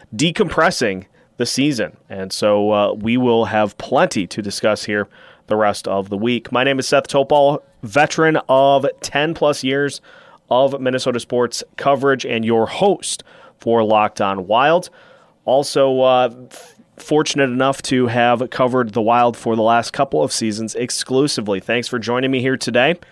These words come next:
And let's dive in. As mentioned, we are in the letter D of our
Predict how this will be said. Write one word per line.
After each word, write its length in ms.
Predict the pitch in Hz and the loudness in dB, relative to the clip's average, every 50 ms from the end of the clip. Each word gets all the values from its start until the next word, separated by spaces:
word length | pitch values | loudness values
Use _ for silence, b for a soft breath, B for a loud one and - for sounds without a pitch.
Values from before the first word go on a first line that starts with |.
| B B B B B B B B B | B B B B B B B B B
And 140 | B 160 165 | B 2 4
let's 240 | 185 226 - - - | 4 2 2 0 2
dive 320 | - 247 220 214 190 156 | 4 4 6 6 6 6
in. 320 | 170 160 131 104 90 90 95 _ _ _ _ - | 4 4 4 2 0 -4 -10 _ _ _ _ 0
As 200 | - 131 143 127 | 2 2 2 2
mentioned, 520 | 143 147 156 151 - 170 165 170 170 - - | 2 0 0 0 0 0 0 0 0 -4 -4
we 200 | 127 135 143 143 | -2 0 2 4
are 200 | 143 139 139 131 | 4 4 4 4
in 420 | 110 127 135 135 131 131 117 113 | 2 2 0 0 0 -2 -2 -2
the 280 | 117 127 127 127 127 127 | -2 0 0 0 0 0
letter 320 | 135 131 131 131 131 127 | 2 2 4 4 4 2
D 420 | 117 95 - 123 139 160 175 190 190 | 0 -2 -2 -2 0 0 2 2 2
of 280 | - 117 147 135 131 | 2 2 2 2 4
our 280 | 131 123 123 120 123 | 4 4 4 4 2